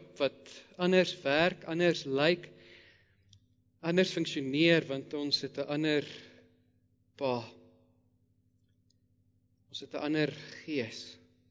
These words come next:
Is daar ander verbintenis? Is daar ander verhouding? Genade.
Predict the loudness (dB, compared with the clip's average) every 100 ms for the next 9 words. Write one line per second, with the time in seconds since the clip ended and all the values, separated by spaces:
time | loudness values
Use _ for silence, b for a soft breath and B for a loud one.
0 | _ _ _ _ _ _ _ _ _ _
1 | -20 -12 -4 2 4 2 0 -16 -20 -18
2 | -16 -8 -2 -2 -2 -6 -6 -8 -14 -16
3 | _ _ _ _ _ _ _ _ _ _
4 | -20 -16 -6 -4 -2 -4 -2 0 -2 -4
5 | -10 -20 -20 _ _ _ _ _ _ _
6 | _ _ _ _ _ _ _ _ _ _
7 | _ _ _ _ _ _ _ _ _ _
8 | -20 -14 -8 -8 -8 -12